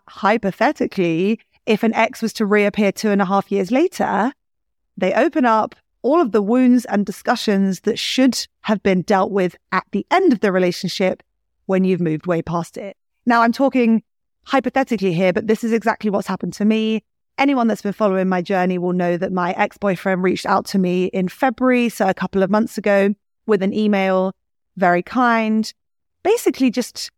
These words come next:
closing the door and giving me the words that I needed to hear two and a half years ago, but that I was never given.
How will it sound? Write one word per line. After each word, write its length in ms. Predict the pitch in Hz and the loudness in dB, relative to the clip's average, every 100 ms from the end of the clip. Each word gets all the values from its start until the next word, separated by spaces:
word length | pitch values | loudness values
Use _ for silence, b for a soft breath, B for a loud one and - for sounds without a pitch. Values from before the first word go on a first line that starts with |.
| _ | _
closing 460 | - 277 254 247 233 | -2 2 2 4 2
the 80 | 214 | 2
door 380 | 208 202 196 196 | 2 2 4 2
and 160 | 196 | 0
giving 240 | 247 269 262 | 0 4 4
me 100 | 226 | 4
the 100 | 214 | 2
words 540 | 202 196 190 - - | 4 4 2 -2 -4
that 120 | 196 | 0
I 100 | 185 | 0
needed 420 | 185 196 196 175 - | 2 0 0 -4 -4
to 100 | 175 | -6
hear 240 | 175 175 | -2 -2
two 180 | - 180 | -2 -2
and 80 | 165 | -2
a 60 | |
half 200 | 160 165 | -2 0
years 220 | 185 170 165 | 2 2 2
ago, 240 | 196 196 | 2 2
but 160 | 208 202 | 0 0
that 100 | 185 | 2
I 120 | 175 | 2
was 160 | 175 | 0
never 200 | 180 175 | -2 -2
given. 400 | 190 320 190 190 | 2 2 2 -4